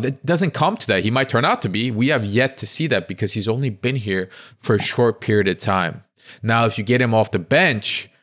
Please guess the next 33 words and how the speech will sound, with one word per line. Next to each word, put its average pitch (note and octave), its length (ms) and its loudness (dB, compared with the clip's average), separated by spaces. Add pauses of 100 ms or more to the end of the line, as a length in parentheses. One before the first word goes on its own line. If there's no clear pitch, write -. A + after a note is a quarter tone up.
when G#2 140 0
he's G#2+ 140 2
still A#2+ 180 0
getting A2 280 2
into G2 180 -2
match G#2 340 -2
fitness C3 540 0
and G2+ 100 -6
he's F#2 120 -2
still A2 160 0
figuring G#2+ 420 0
out G#2 300 0
what G2+ 200 0
he G#2+ 80 2
needs G#2 280 -2
to G2 80 -2
do G2+ 340 0 (380)
and A2+ 220 0
the, G#2+ 100 4
the G2+ 240 -6
shape A2+ 340 0
of A2+ 60 0
the G#2 80 0
game G#2 360 -2
is G2+ 140 0
already G2+ 220 2
formed. G2+ 480 0
I - 20 -2
mean, F#2 180 -2
when F#2 120 -2
he F2+ 40 -2
came G#2 360 -2
on A2 320 0